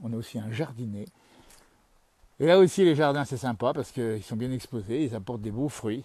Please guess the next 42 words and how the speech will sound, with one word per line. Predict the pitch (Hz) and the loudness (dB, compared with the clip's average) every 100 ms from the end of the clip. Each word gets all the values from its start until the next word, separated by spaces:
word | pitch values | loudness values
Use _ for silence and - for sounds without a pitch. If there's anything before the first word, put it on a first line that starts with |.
| _ | _
et | 120 | -4
légumes. | 113 110 113 143 | -2 -2 -4 -2
Alors, | 98 | -4
tout | - 139 | -4 -6
ne | |
pousse | 127 131 - | -6 -8 -4
pas, | 120 | -4
évidemment. | 110 104 92 107 147 - - _ _ _ | -2 -4 -4 -6 -8 -14 -20 _ _ _
Mais | 107 | -10
quand | 156 | -8
ça | 147 127 | -6 -6
pousse, | - 226 - | -4 -6 -6
je | |
ne | 117 | -8
dis | 127 | -6
pas | 190 214 - _ | -4 -4 -6 _
ce | - | -14
que | 139 | -10
ça | 139 | -6
donne | 202 220 | -6 -2
comme | 208 196 | -2 -2
produit. | 180 147 123 127 - _ _ | 0 0 2 -2 -6 _ _
Et | 95 | -10
puis, | - | -4
il | 139 | -4
y | |
a | |
les | |
chevaux | 110 - 101 92 170 - _ _ _ _ _ _ _ _ _ _ | -4 -6 -8 -10 -12 -18 _ _ _ _ _ _ _ _ _ _
qui | - | -14
sont | 117 110 | -10 -8
juste | 170 - - | -8 -10 -14
ici. | - - - - _ - _ _ _ _ - | -12 -12 -16 -18 _ -20 _ _ _ _ -12
Les | 95 | -12
beaux | 92 156 | -8 -10
chevaux | - 107 92 101 - _ _ _ - - _ _ | -10 -14 -12 -14 -14 _ _ _ -20 -20 _ _
aux | 135 | -10
crinières | - 156 139 131 | -6 -6 -4 -4
blondes | 104 104 120 | -4 -6 -6
dans | 104 | -6
la | 101 | -6
montagne. | 101 101 - 95 123 | -6 -8 -6 -6 -6